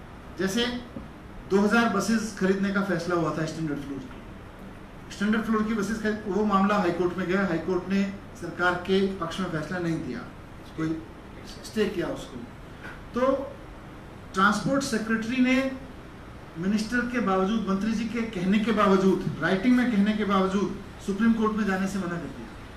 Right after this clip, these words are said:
कि नहीं, हम सुप्रीम कोर्ट नहीं जाएंगे। कैसे ऐसा हो सकता है कि ट्रांसपोर्ट सेक्रेटरी सुप्रीम कोर्ट नहीं जाएंगे? मतलब सरकार, दिल्ली में बसों की कमी है,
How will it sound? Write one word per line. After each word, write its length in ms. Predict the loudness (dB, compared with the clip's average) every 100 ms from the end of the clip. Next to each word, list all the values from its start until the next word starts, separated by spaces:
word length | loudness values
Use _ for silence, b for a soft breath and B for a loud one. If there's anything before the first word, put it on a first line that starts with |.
| -16 -16 -16 -16 -16 -6
कि 80 | -2
नहीं, 120 | 0
हम 100 | -2
सुप्रीम 280 | -4 -6 -6
कोर्ट 160 | -6 -6
नहीं 100 | -8
जाएंगे। 200 | -8 -10 -12 -14 -14 -14 -16 -16 -16 -14 -14 -16 -16 -16 -14 -2
कैसे 280 | 0 2 2
ऐसा 180 | 4 2
हो 120 | 2
सकता 280 | 0 -4 -8
है 120 | -8 -10 -14 -14 -14 -14 -14 -14 -16 -16 -16 -12 -6
कि 60 |
ट्रांसपोर्ट 460 | -2 0 0 -2 -2
सेक्रेटरी 440 | -2 -2 2 2
सुप्रीम 400 | 2 2 2 4
कोर्ट 200 | 4 2
नहीं 140 | 0 0
जाएंगे? 360 | -2 -4 -8 -12 -14 -14 -14 -14 -14 -16 -16 -14 -14 -16 -14 -8
मतलब 220 | 0 0
सरकार, 640 | 2 0 2 2 2 0 0
दिल्ली 220 | 4 4
में 180 | 6 4
बसों 220 | 4 2
की 160 | 2 2
कमी 280 | 4 4 4
है, 200 | 0